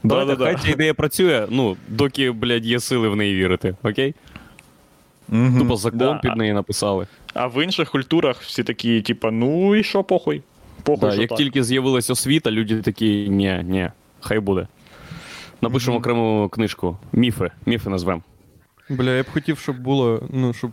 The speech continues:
Speaker 3: е, в індуїзмі просто було, типа, то, що корови класні, все. І
Speaker 2: <laughs> Їх не можна вбивати, бо вони класні.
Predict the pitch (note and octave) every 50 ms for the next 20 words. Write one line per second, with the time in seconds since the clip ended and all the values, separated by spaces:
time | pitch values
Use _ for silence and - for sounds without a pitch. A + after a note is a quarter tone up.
0 | - - A2+ A#2 A#2 A2+ A2+ A2+ A2 A2 A2 A2+ - - _ _ _ _ B2+ B2
1 | B2+ C3 B2 C3 C#3+ D3+ C#3+ C#3+ B2 A2+ A2 - - A#2+ B2 - - A#2 A2+ A2
2 | G#2 A2 G#2+ - - A2 - - G#2 G2+ - - _ _ _ _ _ _ _ _
3 | _ - - - - A#2+ - C#3+ C#3 C#3+ C3+ A#2+ - - A2+ G#2+ G#2 - - A2+
4 | G#2 - - _ _ - - - A2 A#2 B2 _ _ _ _ _ _ _ _ _
5 | _ - - A#2 A2+ A2+ A2+ A2+ G#2+ G#2+ A2+ A2+ A2+ B2+ B2 - - - - -
6 | E3 E3 D3+ - - - _ - B2+ B2+ - - C3+ C3 C3+ C3 A#2+ B2 B2 A2
7 | A2 A#2 A#2+ C3 B2+ A#2+ A2 G#2+ G#2 G2+ G#2 G#2 - G#2+ G#2 G2 F#2+ - - F#2
8 | F2+